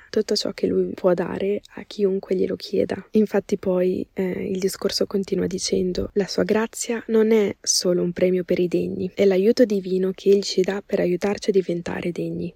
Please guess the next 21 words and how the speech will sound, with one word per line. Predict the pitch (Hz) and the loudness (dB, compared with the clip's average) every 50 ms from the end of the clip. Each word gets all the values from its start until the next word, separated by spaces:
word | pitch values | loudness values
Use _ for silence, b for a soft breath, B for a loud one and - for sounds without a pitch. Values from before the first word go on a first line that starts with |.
| _ | _
Non | - 208 202 208 | 0 2 4 4
è | 226 233 233 | 4 4 2
solo | - - - 202 190 190 185 | 2 0 0 0 2 2 2
una | 185 180 | 0 0
ricompensa | 175 180 175 - - 175 175 175 - 190 175 175 170 175 - - - - | -2 -2 -4 -4 -4 -4 -4 -2 0 0 0 0 -2 -6 -8 -10 -10 -4
per | - 196 175 | -2 0 0
i | 175 175 | 0 -2
giusti, | 175 - - 180 - - - - 190 190 185 _ _ _ _ _ _ | -4 -6 -6 -4 -4 -4 -4 -4 -6 -8 -8 _ _ _ _ _ _
è | - 208 | 4 4
l'investitura | 208 196 190 185 190 185 - - - - 226 254 262 | 6 6 4 4 2 -2 -2 -6 -4 2 4 6 6
di | 220 185 185 | 6 4 0
forza | - - 170 170 175 - - - - 214 208 214 202 _ | -4 -2 -4 -4 -4 -4 -8 -8 -6 -6 -6 -6 -8 _
che | - - 220 226 | -4 0 2 2
Egli | 233 220 196 | 2 2 -2
ci | 180 - - | -6 -6 -6
dà | 175 - 180 180 190 - | -4 -4 -4 -6 -4 -2
per | - 208 | 0 2
aiutarci | 208 196 196 196 190 - 190 190 185 - - - 226 - | 4 4 4 4 2 0 -2 -4 -4 -4 -4 -4 -4 -2
a | 226 214 | 0 0
diventare | 202 196 185 185 180 175 185 175 175 180 196 180 175 | 2 2 2 0 -2 -4 -6 -6 -8 -8 -8 -8 -10
giusti." | - - 180 175 175 - - - - 180 175 | -10 -10 -10 -10 -8 -10 -8 -8 -8 -8 -8